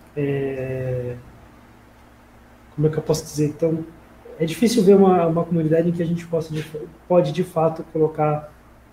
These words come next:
as questões e tudo mais e, e, e poder construir, é, como disse o Cretião, a, aquilo, a compreensão de, de todas as questões,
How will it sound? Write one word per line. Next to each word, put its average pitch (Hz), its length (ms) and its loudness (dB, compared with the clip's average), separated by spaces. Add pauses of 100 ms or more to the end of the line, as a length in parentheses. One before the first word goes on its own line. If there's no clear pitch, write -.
(220)
as 127 120 -14
questões 151 640 -2
e 139 460 -2
tudo 147 180 -6
mais 156 380 -2
e, 160 360 -2
e, 143 400 -6 (560)
e 135 40 -10 (100)
poder 160 420 0 (220)
construir, 180 800 4 (720)
é, 135 320 -6
como 151 160 4
disse 151 260 -2
o - 40 -12
Cretião, 160 800 2
a, 143 760 -2 (100)
aquilo, 170 320 -2
a 139 140 -2
compreensão 170 680 4
de, 165 120 2
de 147 240 -10
todas 156 300 0
as 156 100 -2
questões, 135 580 -8